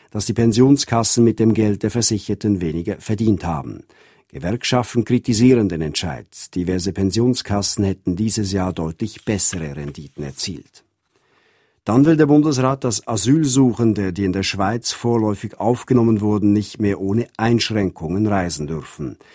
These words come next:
Er reagiert damit auf Vorstöße aus dem Parlament. So wurde moniert, es gebe Missbräuche und das Bundesamt für Migration hielt fest, vorläufig Aufgenommene seien immer häufiger auch in ihre Heimatstaaten gereist.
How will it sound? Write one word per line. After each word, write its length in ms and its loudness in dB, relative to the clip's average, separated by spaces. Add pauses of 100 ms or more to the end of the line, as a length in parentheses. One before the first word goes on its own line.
(240)
Er 220 -4
reagiert 540 -4
damit 300 0
auf 280 -4
Vorstöße 680 -2
aus 120 -8
dem 140 -4
Parlament. 800 -4
So 300 -4
wurde 200 -2
moniert, 480 2 (420)
es 280 -4
gebe 260 0
Missbräuche 800 0
und 380 -8
das 260 -6
Bundesamt 560 0
für 140 0
Migration 640 2
hielt 180 2
fest, 440 -2 (200)
vorläufig 680 2
Aufgenommene 840 2
seien 360 -2
immer 300 -4
häufiger 500 0
auch 180 -4
in 140 -6
ihre 400 -6
Heimatstaaten 960 -6 (100)
gereist. 560 -10